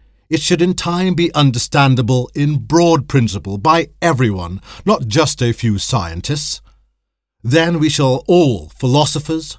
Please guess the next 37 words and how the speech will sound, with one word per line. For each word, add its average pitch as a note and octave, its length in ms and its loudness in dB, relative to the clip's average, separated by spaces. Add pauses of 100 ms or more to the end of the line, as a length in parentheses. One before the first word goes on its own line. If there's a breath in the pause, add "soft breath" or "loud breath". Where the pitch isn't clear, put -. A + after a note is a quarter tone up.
scientists, C#3+ 760 0 (220 loud breath)
and C#3+ 160 2
just F3 260 0
ordinary C3 540 2
people, G2 480 -10 (180 loud breath)
be D#3 180 -6
able F3 340 2
to E3+ 100 -4
take D#3+ 340 -2
part D3 400 2
in B2 80 0
the A#2 120 -2
discussion B2 600 -2
of A#2+ 100 0
the A#2+ 80 -4
question B2+ 460 -2
of A2+ 120 -2
why D3+ 340 4
it C3+ 240 -2
is A2+ 180 -2
that A2+ 160 -6
we C3 460 -2 (200 loud breath)
and C#3+ 140 2
the C3+ 80 4
universe A2+ 720 2
exist. A2 600 -6 (680 loud breath)
If D3+ 200 -4
we E3+ 100 0
find F#3 380 2
the D#3+ 160 4
answer B2+ 320 2
to - 160 -4
that, - 480 -6 (460)
it C3 120 -2
would B2+ 220 0
be C#3+ 180 4
the C3+ 180 0